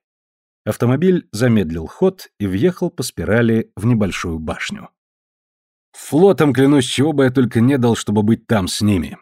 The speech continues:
Фам Нювен махнул рукой в сторону видов, передаваемых камерами тележек. С момента отбытия наездников он не отходил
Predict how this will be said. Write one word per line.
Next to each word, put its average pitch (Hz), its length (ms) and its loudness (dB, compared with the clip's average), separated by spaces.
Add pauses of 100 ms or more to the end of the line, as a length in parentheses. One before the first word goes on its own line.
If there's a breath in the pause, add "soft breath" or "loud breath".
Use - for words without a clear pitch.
(600)
Фам 175 280 2
Нювен 185 240 4
махнул 143 360 0
рукой 127 260 0
в - 80 -6
сторону 113 360 2
видов, 147 420 -2
передаваемых 127 720 0
камерами 90 420 -2
тележек. - 640 -8 (480)
С - 140 -10
момента 151 400 0
отбытия 120 360 0
наездников 135 720 0 (100)
он 139 180 0
не 135 80 2
отходил 120 480 -2